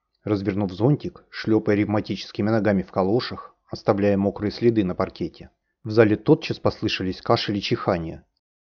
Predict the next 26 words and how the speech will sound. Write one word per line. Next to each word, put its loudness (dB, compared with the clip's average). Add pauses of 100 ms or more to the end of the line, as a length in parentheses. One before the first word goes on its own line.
(160)
Но 2
вот 0
раздался 2
пронзительный -2
свист, -2 (420)
и 0
в 2
развивающемся 2
шарфе 2
цвета -4
морской 0
пены, -4 (400)
в -6
венке 2
из -2
осыпающихся -2
виноградных 0
листьев 0
влетел 2
еще 4
один 2
ветер. -4 (760)
"Сеньор 2
Сирокко, 2 (380)
гроза 4
виноградников!" 0